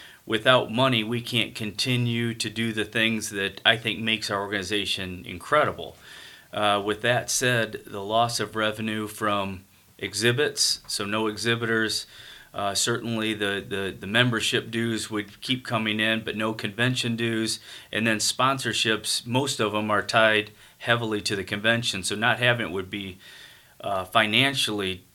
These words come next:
tragic. However, the most important thing is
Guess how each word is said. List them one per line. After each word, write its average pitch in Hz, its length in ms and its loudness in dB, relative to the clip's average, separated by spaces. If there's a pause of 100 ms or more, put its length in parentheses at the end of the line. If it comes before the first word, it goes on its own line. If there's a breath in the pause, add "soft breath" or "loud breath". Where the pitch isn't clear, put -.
tragic. 98 600 2
However, 110 640 4
the 104 160 -6
most 139 320 0
important 107 400 -2
thing 110 220 0
is 101 200 -2